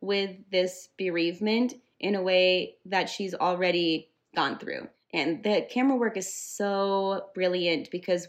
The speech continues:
we see, it lets us rest on her taking everything in and, like, seeing that, oh, Xander's blaming everything.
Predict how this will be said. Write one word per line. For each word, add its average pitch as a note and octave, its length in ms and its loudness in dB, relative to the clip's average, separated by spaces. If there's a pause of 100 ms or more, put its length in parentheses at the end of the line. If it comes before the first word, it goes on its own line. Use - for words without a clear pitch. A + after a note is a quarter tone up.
we F3+ 160 -4
see, - 540 -6 (160)
it - 240 0
lets A3+ 360 2
us - 280 2
rest F#3+ 340 2
on E3 200 0
her D#3+ 360 0 (380)
taking A3+ 420 2
everything D#3+ 440 0
in E3 260 0
and, A#2 80 -2
like, - 160 -2
seeing G3+ 460 -2
that, F3 220 2
oh, F3 220 4
Xander's F#3+ 400 -2
blaming F3 560 2
everything. C#3+ 480 0